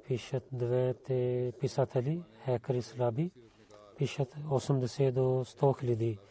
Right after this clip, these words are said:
войници пари бяха в, в един час. Беше много силна война. След това румите избягаха и те избягаха, изоставяйки полето.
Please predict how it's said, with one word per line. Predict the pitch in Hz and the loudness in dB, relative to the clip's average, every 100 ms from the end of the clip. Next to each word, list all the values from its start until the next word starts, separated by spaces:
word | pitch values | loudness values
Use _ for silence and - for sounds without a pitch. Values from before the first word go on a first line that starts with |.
| - - - - - | -20 -20 -20 -20 -4
войници | 127 123 120 127 | 0 0 0 -6
пари | - 120 117 | -4 -2 0
бяха | 120 117 131 | 0 0 -2
в, | 117 113 - - - - - - _ - | -2 -4 -10 -20 -20 -20 -20 -20 _ -6
в | 123 127 | -2 0
един | 123 123 | 0 -2
час. | - 151 - - _ _ _ | 2 0 0 -12 _ _ _
Беше | 127 113 131 120 120 | -4 -2 -2 -4 -4
много | 120 | -8
силна | - - 160 156 139 120 113 - | -4 2 4 4 2 0 -6 -8
война. | 123 139 151 - - - | -4 -4 -8 -20 -20 -20
След | - 135 | -4 -4
това | - 123 | 0 0
румите | 123 120 131 | 0 -2 -4
избягаха | 117 117 117 120 - 170 202 _ _ - _ _ _ 113 110 | -2 0 2 0 0 -2 -2 _ _ -20 _ _ _ -20 -8
и | 123 | -8
те | 113 139 | -2 2
избягаха, | 127 123 120 120 113 127 139 143 - 131 123 | 4 4 0 -2 2 4 4 2 0 -2 -2
изоставяйки | 113 - 113 139 139 127 | -4 -10 -2 0 0 -2
полето. | - 113 110 151 | -4 -4 -2 -4